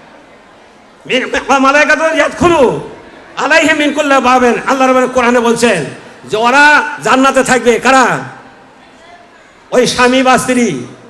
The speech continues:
ওদের মা বাবা, ওদের ছেলে মেয়ে, ওদের দাদা দাদি, এই চার শ্রেণীর মানুষের কথা বলছে আল্লাহ, যারা জান্নাতের মধ্যে একবার থা-, একসাথে থাকবে।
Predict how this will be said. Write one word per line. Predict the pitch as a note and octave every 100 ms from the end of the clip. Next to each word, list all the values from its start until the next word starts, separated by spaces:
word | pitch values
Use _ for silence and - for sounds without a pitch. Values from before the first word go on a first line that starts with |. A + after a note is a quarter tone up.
| - -
ওদের | - A#3 B3+
মা | B3 C4
বাবা, | C4 C4+ C#4 C4 G#3 -
ওদের | A3 B3 -
ছেলে | C#4 C4+
মেয়ে, | C4 C4+ A#3+ E3+ - - - -
ওদের | A#3 C4
দাদা | A#3+ C#4 D#4
দাদি, | D4+ C4+ A3+ C3+ - -
এই | B3+ C#4+
চার | A#3+ D4+ D4+
শ্রেণীর | - D4+ D4
মানুষের | C#4+ D4 C#4 C#4+
কথা | D4
বলছে | C#4+ C#4
আল্লাহ, | C#4 C4 C4 G3+ - - -
যারা | E3+ C4
জান্নাতের | B3 B3+ C4+ C4+ C4+
মধ্যে | C4
একবার | C4+ B3+ C4 C4+
থা-, | C4+
একসাথে | C4 A3+ C#4 B3
থাকবে। | B3+ C4 B3+ A#3